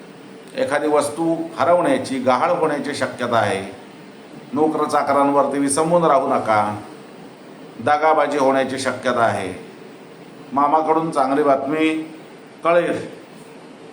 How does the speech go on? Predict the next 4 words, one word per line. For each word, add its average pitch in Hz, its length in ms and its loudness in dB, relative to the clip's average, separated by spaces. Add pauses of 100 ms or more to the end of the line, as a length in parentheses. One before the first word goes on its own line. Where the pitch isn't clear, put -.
(480)
आठवड्याच्या 165 520 2
मध्यावरती 165 600 2
गृहसौख्य 175 680 0
लाभेल, 101 440 0